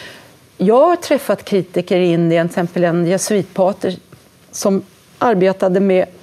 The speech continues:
väldigt fattiga människor i, i många år, med råttätarna. Och han var ju kritisk till Modi, men han tyckte att till exempel det här med bankkonton för alla, det var faktiskt en ganska bra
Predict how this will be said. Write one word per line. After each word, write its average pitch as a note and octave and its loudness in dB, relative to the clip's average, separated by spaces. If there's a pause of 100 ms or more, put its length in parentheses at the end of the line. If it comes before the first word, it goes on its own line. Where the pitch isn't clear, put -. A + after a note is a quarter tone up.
(120)
väldigt G3+ 0
fattiga F#3 -4
människor E3+ 0
i, F3 0 (100)
i F3 -2
många E3+ 0
år, - 0
med E3 -4 (220)
råttätarna. G#3 -2 (720)
Och G#3 -2
han B3 2
var D#4 4
ju D4+ 2
kritisk G3 -4
till F#3 -2
Modi, F3+ 2
men G#3 0
han A3 0
tyckte A3+ -2
att A3 -6
till - -10
exempel G3+ -4
det A3+ 0
här G3+ 0
med G3 0
bankkonton C#4 -2
för - -4
alla, F#3+ 0
det F#3 0
var C#4 -2
faktiskt - -6
en A3 -2
ganska G#3 -2
bra A#3 0